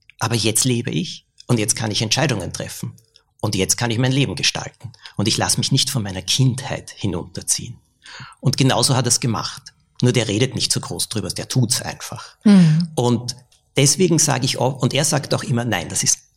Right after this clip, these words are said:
Speaker 1: keine Ausrede.“ Und Kinder zu fördern, zu unterstützen, ja, das ist ganz wichtig. Und mein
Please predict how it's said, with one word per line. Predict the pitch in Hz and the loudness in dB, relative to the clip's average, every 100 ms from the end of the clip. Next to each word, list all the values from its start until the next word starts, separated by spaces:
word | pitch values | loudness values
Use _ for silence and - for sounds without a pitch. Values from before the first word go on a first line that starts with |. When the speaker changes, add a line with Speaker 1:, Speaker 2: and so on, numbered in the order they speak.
| _ | _
Speaker 1:
keine | - 92 - | -8 -6 -6
Ausrede.“ | - - - 135 - - - _ - - - - - _ _ | -2 0 0 -2 -16 -20 -20 _ -20 -20 -18 -18 -20 _ _
Und | - 131 131 - - _ _ _ _ | 0 2 2 -6 -12 _ _ _ _
Kinder | - 151 147 | 4 6 6
zu | - | 2
fördern, | 135 131 147 151 | 2 2 2 2
zu | - 139 | 0 0
unterstützen, | 123 117 - 147 147 - 98 - - | 0 0 2 2 2 0 -2 -8 -8
ja, | 92 - - | -4 -4 -2
das | - - | 0 2
ist | - | 0
ganz | - 87 - | -2 -4 -4
wichtig. | 95 - - 107 - - - - | -4 -8 -10 -16 -18 -20 -14 -2
Und | 110 107 - - - | -2 -2 -10 -14 -4
mein | 104 101 - | -2 -2 -6